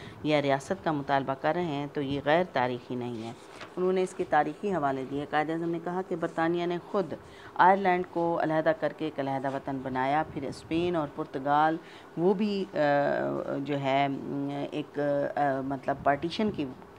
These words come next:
की बुनियाद पर अलहदा मुल्क बने। चेकोस्लोवाकिया भी इसी तरह तकसीम की सूरत में अलहदा मुल्क बना। तो, अ, बरसग़ीर के अंदर अंग्रेज़ या हिंदू इसे गैर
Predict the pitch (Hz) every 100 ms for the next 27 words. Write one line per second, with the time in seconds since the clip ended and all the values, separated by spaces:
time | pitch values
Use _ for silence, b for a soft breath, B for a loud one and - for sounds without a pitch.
0 | - - 151 139 139 135 135 - 135 -
1 | 139 131 135 135 135 - 135 135 165 208
2 | B B B B 190 180 170 160 135 139
3 | - 190 175 160 156 160 165 160 151 -
4 | - - 185 190 185 147 143 - 135 135
5 | 135 131 131 - 139 156 190 B B B
6 | - 202 202 196 165 151 151 147 143 143
7 | 139 147 156 156 - 151 202 214 180 135
8 | 131 135 139 - 143 143 160 170 156 139
9 | 143 139 147 - - 143 139 170